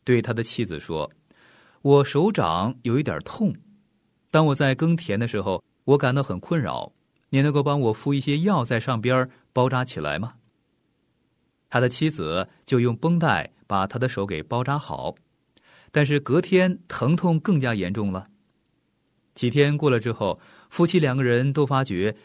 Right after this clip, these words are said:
事情有些不太寻常。他的妻子就说了，“你应该到祭司那里去啊。”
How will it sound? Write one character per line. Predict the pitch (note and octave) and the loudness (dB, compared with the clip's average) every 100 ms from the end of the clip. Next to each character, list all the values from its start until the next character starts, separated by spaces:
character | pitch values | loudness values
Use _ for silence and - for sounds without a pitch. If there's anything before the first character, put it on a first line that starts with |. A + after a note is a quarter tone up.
| _ | _
事 | - C3+ | -4 -2
情 | - G2 | 0 -2
有 | G2 E2+ | -2 -2
些 | F2 G#2 | -4 -4
不 | G#2+ - | -4 -6
太 | G2 | -8
寻 | F2 D2+ G2 | -8 -8 -10
常。 | - C#2 F#2+ - _ _ _ _ _ _ _ _ | -8 -8 -8 -12 _ _ _ _ _ _ _ _
他 | B2+ | 0
的 | A#2+ | 0
妻 | A#2 C3 | 0 -4
子 | A2 | -4
就 | A2 | -4
说 | G#2+ G#2 | -4 -4
了 | G2+ - _ - - _ _ | -4 -6 _ -20 -20 _ _
，“你 | - D3 | 2 4
应 | F3+ | 4
该 | F#3 E3+ | 2 2
到 | D#3+ | 0
祭 | D3+ G3 | 2 0
司 | D3 | 2
那 | D#3 | 0
里 | A#2+ E2 | 0 -4
去 | - D#2 | -6 -6
啊。” | A#1+ - | -6 -10